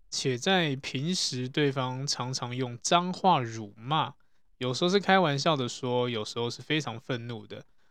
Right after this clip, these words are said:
但不管用什么状态，对我来说听起来就是很不舒服。沟通过很多次，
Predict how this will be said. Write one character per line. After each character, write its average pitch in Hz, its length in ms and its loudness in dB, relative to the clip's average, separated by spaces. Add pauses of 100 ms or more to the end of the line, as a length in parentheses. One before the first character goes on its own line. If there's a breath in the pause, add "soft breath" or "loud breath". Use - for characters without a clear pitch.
(160)
但 196 200 2
不 208 120 6
管 135 240 2
用 180 180 4
什 - 320 0
么 107 160 -14
状 143 320 -2
态， 135 220 -2
对 139 160 -2
我 117 120 0
来 107 140 -2
说 120 200 -4
听 139 200 -6
起 139 140 -4
来 107 80 -6
就 165 220 -2
是 143 160 -2
很 107 160 -14
不 - 100 -14
舒 117 260 -8
服。 107 300 -16 (720)
沟 196 200 8
通 208 300 4
过 190 240 8
很 110 240 -2
多 131 240 2
次， 131 480 -4